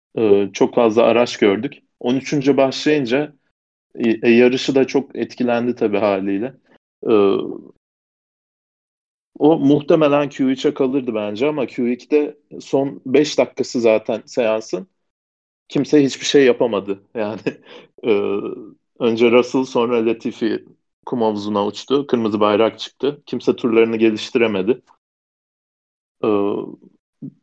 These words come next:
yani, e, McLaren'e çok uymayan bir pist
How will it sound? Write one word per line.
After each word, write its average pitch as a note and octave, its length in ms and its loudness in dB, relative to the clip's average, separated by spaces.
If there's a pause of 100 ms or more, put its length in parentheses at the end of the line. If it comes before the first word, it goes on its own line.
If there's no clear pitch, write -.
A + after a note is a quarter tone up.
(680)
yani, C#3 600 0 (540)
e, D3 140 -8 (280)
McLaren'e D3 760 2 (140)
çok - 360 -4
uymayan B2 580 0
bir G2+ 120 -6
pist - 380 -14